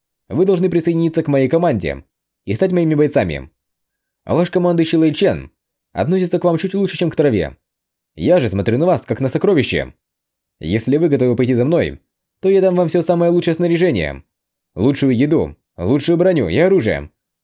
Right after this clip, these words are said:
и, само собой, лечение. Если вы проявите свои способности, то спокойно сможете содержать двух, а то и более женщин".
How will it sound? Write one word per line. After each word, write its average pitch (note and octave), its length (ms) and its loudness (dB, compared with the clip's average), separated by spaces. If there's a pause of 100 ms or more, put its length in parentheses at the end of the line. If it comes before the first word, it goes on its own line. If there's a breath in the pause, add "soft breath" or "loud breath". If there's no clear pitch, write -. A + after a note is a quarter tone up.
и, F#2+ 120 -2
само C3 260 0
собой, D#3 280 2
лечение. A#2+ 540 0 (680)
Если C3+ 340 0
вы D#3 120 2
проявите D#3+ 400 2
свои B2+ 160 0
способности, B2 640 -2 (420)
то A2 100 -4
спокойно E3 360 0
сможете D#3 320 0
содержать D#3 360 0
двух, E3+ 320 0 (260)
а F#2 140 -4
то A2 80 0
и G#2 60 2
более B2+ 280 2
женщин". D3 480 -2